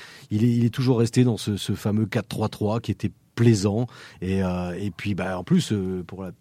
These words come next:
voilà, Lens a quand même été leader à partir de la trentième journée. Il y en avait trente-quatre. Donc, c'est vraiment sur la fin qu'ils ont réussi à coiffer tout le monde. Et puis, le retour triomphal à, dans, dans le Nord, euh,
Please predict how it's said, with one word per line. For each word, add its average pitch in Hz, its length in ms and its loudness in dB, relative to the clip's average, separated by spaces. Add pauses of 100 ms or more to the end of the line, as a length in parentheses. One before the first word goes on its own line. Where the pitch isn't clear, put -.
(160)
voilà, 135 280 -2
Lens 123 320 0
a 95 120 -4
quand 113 140 -6
même 127 120 0
été 104 440 -2
leader 123 400 0
à 127 60 -2
partir 110 220 -2
de 110 40 -4
la 107 60 -4
trentième 135 420 4
journée. 156 340 4 (220)
Il 110 40 -2
y - 20 0
en 113 40 2
avait 113 140 2
trente-quatre. 120 580 -2 (300)
Donc, 101 140 -4
c'est 123 80 4
vraiment 151 200 6
sur - 260 2
la 160 120 8
fin 240 220 6
qu'ils 127 180 2
ont 123 40 0
réussi 123 220 0
à 123 60 0
coiffer 131 380 2
tout 113 120 -4
le 110 60 2
monde. 165 260 2 (300)
Et 98 40 -8
puis, 113 280 -2
le 120 100 2
retour 117 380 0
triomphal 113 640 0 (260)
à, 90 380 -10
dans, 92 220 -6
dans 98 180 -2
le 98 80 2
Nord, 143 380 2 (260)
euh, 92 120 -12